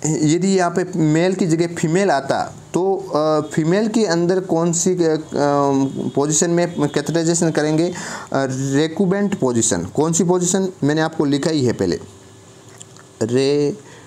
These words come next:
रेक्यूम-, रिकम्बेंट, रिकम्बेंट पोजीशन। कौन सी पोजीशन? रिकम्बेंट पोजीशन।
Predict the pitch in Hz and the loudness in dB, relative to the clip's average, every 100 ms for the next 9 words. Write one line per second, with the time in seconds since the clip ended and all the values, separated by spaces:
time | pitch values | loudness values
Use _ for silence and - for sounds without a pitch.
0 | - - 110 131 143 143 175 170 175 175 | -14 -2 0 2 0 -2 0 0 0 0
1 | 175 - - - - - - 110 127 139 | -2 -6 -20 -20 -20 -20 -8 -2 -2 0
2 | 170 175 165 139 131 107 101 - - 123 | 0 0 2 2 0 -2 -4 -12 -4 0
3 | 131 143 180 180 160 156 156 156 - - | 0 0 -2 0 0 0 0 0 -4 -8
4 | - - 127 117 - 92 92 - 135 147 | -8 -2 0 0 0 -2 -6 -6 -2 0
5 | 180 165 175 175 202 196 - 127 131 135 | 0 2 0 0 0 -2 -2 -2 0 0
6 | 165 151 151 156 156 - 131 123 117 - | 0 2 2 0 -2 -2 0 2 2 0
7 | 87 | -2